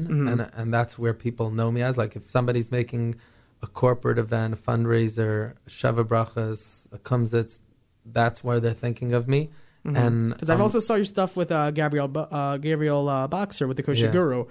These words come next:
Speaker 1: and I've spoken to the Gav-, to Gabriel, I, if I'm not mistaken. Um, we tried to, try to get him on the show, Bezrat Hashem. I saw you at, like, the, um, the,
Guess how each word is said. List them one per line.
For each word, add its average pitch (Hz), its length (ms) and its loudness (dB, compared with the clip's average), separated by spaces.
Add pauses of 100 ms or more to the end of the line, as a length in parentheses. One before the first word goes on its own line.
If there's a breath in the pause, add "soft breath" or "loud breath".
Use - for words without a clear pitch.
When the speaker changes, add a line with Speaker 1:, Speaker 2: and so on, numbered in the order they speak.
(380 loud breath)
Speaker 1:
and 139 180 0
I've 135 100 -2
spoken 208 320 2
to 139 320 0
the 135 100 -6
Gav-, 131 300 -4
to - 80 -12
Gabriel, 208 640 2
I, 170 60 -4
if 175 280 -6
I'm 180 80 0
not 175 120 0
mistaken. 208 520 2 (460 loud breath)
Um, 143 280 2
we 143 120 0
tried 160 180 0
to, 151 60 2
try 170 160 0
to 165 60 2
get 170 80 2
him 160 80 0
on 151 80 0
the 147 60 -2
show, 151 180 0
Bezrat 143 300 -2
Hashem. 160 280 -2
I 147 100 0
saw 339 220 0
you 330 140 4
at, 151 180 0
like, 147 200 0
the, 151 120 0
um, 131 420 -2 (240)
the, 120 380 -2